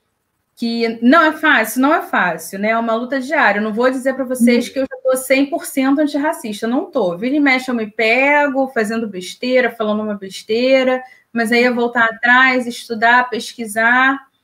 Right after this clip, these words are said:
Speaker 1: né? E, e trazer pro aluno, porque aquilo vai fazer diferença não só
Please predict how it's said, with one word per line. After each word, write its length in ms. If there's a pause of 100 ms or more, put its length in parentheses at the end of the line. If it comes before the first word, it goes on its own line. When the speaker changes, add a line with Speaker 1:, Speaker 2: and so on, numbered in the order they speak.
(640)
Speaker 1:
né? 680
E, 1300 (960)
e 240 (500)
trazer 560
pro 100
aluno, 400
porque 200
aquilo 200
vai 140
fazer 240
diferença 720
não 180
só 800